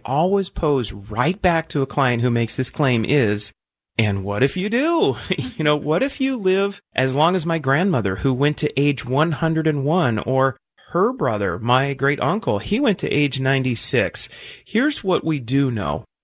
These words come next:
About one out of every four sixty-five-year-olds today will live past age ninety, but get this, one out of ten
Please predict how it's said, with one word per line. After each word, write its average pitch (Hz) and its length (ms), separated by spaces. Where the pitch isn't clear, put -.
About 131 400
one 185 580
out 139 220
of 107 140
every 185 580
four 120 880
sixty-five-year-olds 147 1080
today 117 280
will 127 280
live 151 280
past - 380
age 131 300
ninety, 127 340
but 113 220
get 160 240
this, 175 320
one 165 180
out 147 140
of 113 100
ten 196 540